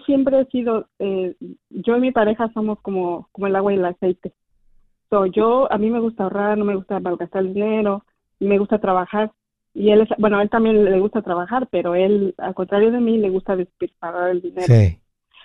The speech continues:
Speaker 1: Entonces, yo lo empecé a escuchar y ya se me metió en mente, yo quiero empezar a ahorrar. Entonces, yo le quería preguntar, ¿usted cree que es buena idea que yo empiece a ahorrar como,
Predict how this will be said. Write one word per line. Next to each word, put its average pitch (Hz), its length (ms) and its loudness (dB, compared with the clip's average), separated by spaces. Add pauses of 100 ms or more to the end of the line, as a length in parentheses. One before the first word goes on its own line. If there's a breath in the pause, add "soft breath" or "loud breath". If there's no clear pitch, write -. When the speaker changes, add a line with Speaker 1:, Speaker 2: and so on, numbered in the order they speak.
(180 soft breath)
Speaker 1:
Entonces, 220 400 4
yo 254 160 8
lo 320 80 8
empecé 285 220 2
a - 20 0
escuchar 247 400 0
y 208 140 0
ya 208 260 0
se 220 60 -4
me 196 120 0
metió 185 260 0
en 185 60 0
mente, 190 300 0
yo 196 140 -2
quiero 202 540 0 (520)
empezar 196 360 -2
a 202 40 4
ahorrar. 185 320 0
Entonces, 233 340 0
yo 247 80 4
le 240 100 2
quería 208 200 0
preguntar, 175 340 -4 (680)
¿usted 220 220 -4
cree 262 200 0
que 254 100 2
es 226 60 0
buena 220 200 0
idea 202 240 0
que 190 140 -2
yo 190 80 2
empiece 196 280 -4
a 196 40 -4
ahorrar 180 240 -4
como, 180 400 -6